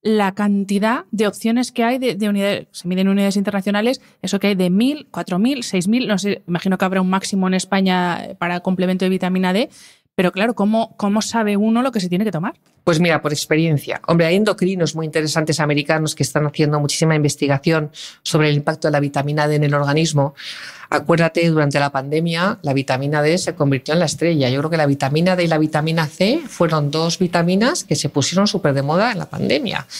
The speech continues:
Speaker 2: De hecho, yo recuerdo estar encerrada en casa, quedarnos sin nada, intentar buscarlo en otras marcas y no encontrar. Estaba agotado literalmente, ¿no? Entonces, la vitamina D se ha demostrado que para que tenga una efectividad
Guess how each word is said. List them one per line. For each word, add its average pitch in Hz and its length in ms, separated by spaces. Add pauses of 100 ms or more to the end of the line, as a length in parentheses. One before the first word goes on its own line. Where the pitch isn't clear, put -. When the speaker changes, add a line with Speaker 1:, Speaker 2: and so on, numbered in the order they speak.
(120)
Speaker 2:
De 165 140
hecho, 180 180
yo 156 100
recuerdo 185 300
estar 185 180
encerrada 190 360
en 190 80
casa, 202 320
quedarnos 151 400
sin 202 180
nada, 240 320
intentar 175 400
buscarlo 185 400
en 160 60
otras 175 260
marcas 220 340
y 196 40
no 180 100
encontrar. 180 400
Estaba 208 320
agotado 160 600
literalmente, 120 680
¿no? 226 140 (440)
Entonces, 196 280
la 185 80
vitamina 233 480
D 302 220 (380)
se - 140
ha 202 60
demostrado 214 640
que 180 160
para 160 180
que 165 100
tenga 220 200
una 269 120
efectividad 214 720